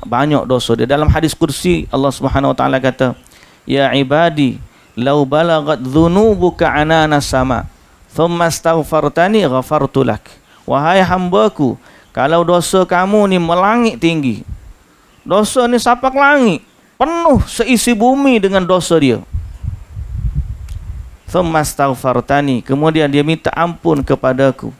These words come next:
"ghafartu lak." Allah Ta'ala kata, "Aku akan ampunkan kamu." Allah tak kisah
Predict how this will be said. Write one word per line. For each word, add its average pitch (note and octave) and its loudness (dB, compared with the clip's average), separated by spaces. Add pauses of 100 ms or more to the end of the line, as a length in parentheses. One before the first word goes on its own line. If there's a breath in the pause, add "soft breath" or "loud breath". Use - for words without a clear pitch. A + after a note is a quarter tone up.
(720 soft breath)
"ghafartu C#3+ -2
lak." - -6
Allah C#3+ -2
Ta'ala D3+ -2
kata, D3 -2
"Aku C#3+ -4
akan D3 -4
ampunkan C#3+ -4
kamu." G2 -6 (2000)
Allah A3+ 0
tak A3 -2
kisah F3 0